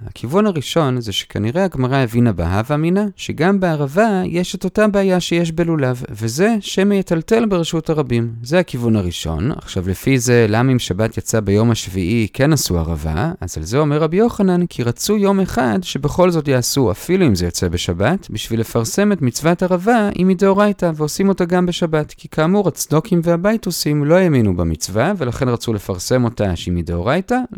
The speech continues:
לכן לא רצו לבטל אותה לגמרי בשבת. אז זה הכיוון הראשון, למה לא זה שמא יטלטל, למה כן זה כדי לפרסם, והצורך בפרסום גובר על החשש של שמא יטלטל. עכשיו, על זה הגמרא מקשה,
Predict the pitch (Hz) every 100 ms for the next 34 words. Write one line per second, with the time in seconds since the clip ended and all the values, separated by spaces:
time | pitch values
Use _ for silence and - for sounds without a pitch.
0 | 165 - 208 208 214 - 165 151 147 180
1 | 180 175 180 220 220 160 160 135 120 131
2 | - 90 - - - 123 170 190 - 110
3 | 104 85 85 - 180 190 - - 131 156
4 | 127 120 117 101 92 - 120 101 87 82
5 | 78 98 151 214 - 123 147 180 - 247
6 | 233 190 190 190 190 190 175 180 170 147
7 | 135 135 - 107 98 - 185 208 147 139
8 | 139 131 - 208 147 101 98 170 180 175
9 | 175 - 233 196 180 - - - 165 143
10 | 123 117 - 117 107 - 87 90 - _
11 | _ _ - - 85 87 160 190 143 135
12 | 135 113 - 165 123